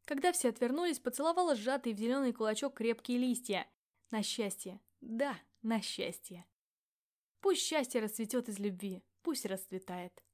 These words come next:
И пусть теперь славный Гриша смотрит на нее. Грани не будет стыдно. Никогда. Девы шестнадцати ветров подпевали Богу Энлилю самыми чистыми, самыми нежными голосами, которые, казалось, только бывают.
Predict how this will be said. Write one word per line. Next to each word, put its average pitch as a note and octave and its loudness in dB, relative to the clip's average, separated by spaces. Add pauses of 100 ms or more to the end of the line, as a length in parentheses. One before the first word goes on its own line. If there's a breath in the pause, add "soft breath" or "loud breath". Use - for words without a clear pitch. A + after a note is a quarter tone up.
(420)
И D4 -2
пусть F#4 6
теперь B3+ -2
славный D4+ 2
Гриша C4 0
смотрит B3 2
на A3+ 2
нее. A3 2 (380)
Грани A#3+ 2
не G3+ 2
будет G3 -6
стыдно. F#3+ -6 (340)
Никогда. G3 -2 (960)
Девы D#4+ 6
шестнадцати D4+ 0
ветров C4 0 (100)
подпевали D4+ 0
Богу C#4 -2
Энлилю D4+ 2
самыми C4+ 2
чистыми, A3+ 0
самыми B3+ 2
нежными A3 4
голосами, G#3+ 0
которые, A3 -2
казалось, A3 2
только A#3 0
бывают. A#3 2